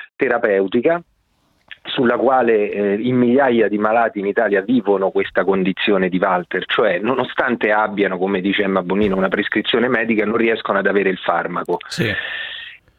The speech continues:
Speaker 1: Perché se ne produce troppo poco e perché, a differenza di altri farmaci, magari a base di oppioidi o di cose ben più pesanti,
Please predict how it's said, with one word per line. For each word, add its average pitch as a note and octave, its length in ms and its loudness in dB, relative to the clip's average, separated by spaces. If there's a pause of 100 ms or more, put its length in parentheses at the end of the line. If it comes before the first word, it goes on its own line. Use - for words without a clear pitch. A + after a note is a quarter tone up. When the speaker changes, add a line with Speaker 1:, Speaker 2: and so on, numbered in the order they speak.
(100)
Speaker 1:
Perché F#3 440 0
se A#2+ 80 2
ne B2+ 100 2
produce C3+ 420 2
troppo C#3+ 340 2
poco F#3+ 420 4
e - 80 2
perché, C3+ 400 0
a G#2+ 60 2
differenza D#3+ 720 0
di A#2 120 0
altri B2+ 360 0
farmaci, G#2+ 640 0
magari G#2+ 340 2
a G#2 60 4
base A2+ 380 0
di G2 100 -4
oppioidi G#2+ 840 2
o G#2 140 4
di G2 220 -4
cose A2 340 0
ben A2+ 180 0
più G#2+ 180 -4
pesanti, A2 760 0